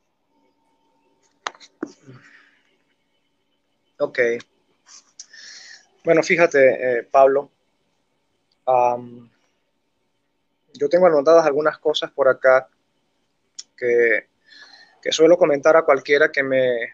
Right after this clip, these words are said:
que me pregunte cuál es el estado actual, ¿no? Eh, ciertamente, cuando uno pregunta cómo está Venezuela, uno puede pasar mucho tiempo <laughs> hablando de la condición actual de Venezuela, pero, ah,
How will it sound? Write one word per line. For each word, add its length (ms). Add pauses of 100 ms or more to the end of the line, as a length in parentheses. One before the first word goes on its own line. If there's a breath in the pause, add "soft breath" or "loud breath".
que 80
me 140
pregunte 420
cuál 160
es 60
el 80
estado 280
actual, 380
¿no? 120 (280)
Eh, 240 (600 loud breath)
ciertamente, 640
cuando 220
uno 100
pregunta 500 (140)
cómo 220
está 180
Venezuela, 460
uno 200
puede 200
pasar 360 (500)
mucho 420
tiempo 400
<laughs> 0
hablando 420
de 80
la 140
condición 520
actual 440
de 80
Venezuela, 640 (380 loud breath)
pero, 500 (680 loud breath)
ah, 500